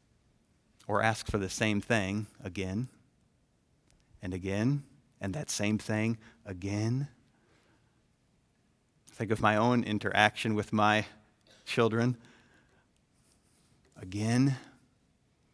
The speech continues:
And it's easy, perhaps the first time or two, maybe three on a good day, we can respond graciously, but there's a limit, isn't there?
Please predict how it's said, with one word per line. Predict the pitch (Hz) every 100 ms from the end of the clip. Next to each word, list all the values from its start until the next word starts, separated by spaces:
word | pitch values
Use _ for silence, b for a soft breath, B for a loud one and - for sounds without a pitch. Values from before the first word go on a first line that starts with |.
| -
And | 131
it's | 151 -
easy, | 135 139
perhaps | 131 113 123 127 -
the | 127
first | - 123 -
time | 120 117 120 120
or | 107
two, | - 123 120 135 131 -
maybe | 104 135 156
three | 170 - 120 127 139
on | 127
a |
good | 110 117
day, | 110 113 120 127 B B B
we | 123
can | 135 139
respond | 139 - 139 143 151
graciously, | 110 143 156 165 - 190
but | 160 180
there's | 196
a | 156
limit, | 143 185 131
isn't | 139 151 170
there? | 190